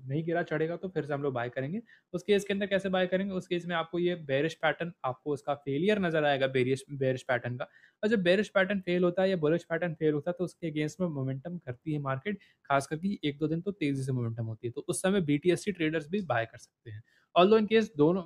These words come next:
market गिरती है तो फिर सारे तरह के traders, investors, swing traders सब लोग बाय कर सकते हैं। तो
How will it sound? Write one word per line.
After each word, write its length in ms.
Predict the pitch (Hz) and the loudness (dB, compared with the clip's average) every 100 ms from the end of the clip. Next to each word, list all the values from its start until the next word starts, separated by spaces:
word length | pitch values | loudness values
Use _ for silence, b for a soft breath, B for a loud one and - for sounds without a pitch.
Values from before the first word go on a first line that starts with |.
| 160 | -2
market 300 | 160 160 196 | -2 -2 0
गिरती 340 | 156 156 208 | 2 0 0
है 120 | 214 | 0
तो 100 | 220 | 0
फिर 180 | 226 214 | -2 -4
सारे 280 | 190 147 185 | -2 0 0
तरह 200 | 185 180 | 0 0
के 120 | 180 | -2
traders, 400 | 175 147 160 165 | -4 -2 -2 -4
investors, 460 | 151 147 - 175 165 | -6 -8 -2 -2 -2
swing 180 | 165 160 | -8 -4
traders 340 | 151 165 175 | -2 -2 -2
सब 120 | 185 175 | -2 0
लोग 100 | 139 | 0
बाय 160 | 110 | -4
कर 120 | 110 120 | -8 -14
सकते 300 | 113 - _ | -16 -20 _
हैं। 60 | _ _ _ _ | _ _ _ _
तो 280 | 220 208 | 0 0